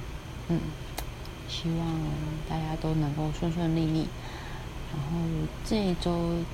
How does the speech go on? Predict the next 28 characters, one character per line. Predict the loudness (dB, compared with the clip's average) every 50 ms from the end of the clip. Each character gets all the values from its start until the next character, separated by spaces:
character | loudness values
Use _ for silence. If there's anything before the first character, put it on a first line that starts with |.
| 0
今 | 4 6 6 6
天 | 6 6 6 6
的 | 6 6
录 | 4 4 4 4
应 | 4 4 4
该 | 4 2 0
是 | 0 0 2 4 6 6 6 6 4 2 2 -2 -4 -6 -4 -4 -4 -4 -4 -4 -4 -4 -4 -4 -6 -6 -6 -4 4
最 | 6 6 8 8
后 | 6 4 4 4 4 2 0 0 -2 -4 -4 -2 -2 -2 -2 -2 -4 -4 -4 -2
的 | -2
了， | 0 0 0 -2 -2 -2 -2 -2 -2 -4 -4 -4 -6 -6 -6 -4 -2
对。 | -2 -2 0 0 -2 -4 -4 -4 -6 -6 -6 -6 -4 -2
好， | 0 0
希 | 2 2
望 | 4 4 4
大 | 6 6
家 | 6 4
也 | 4 4
平 | 2 2 4 4 4
安， | 4 4 4 4 4 2 -2 -2 -2 0
就 | 0
先 | 4 4 6 6 6
这 | 6 6
样 | 6 6 4
子 | 4 4 4
咯， | 4 4 4 2 0 -4 -4 -2 0
拜 | 2 2
拜。 | 4 4 4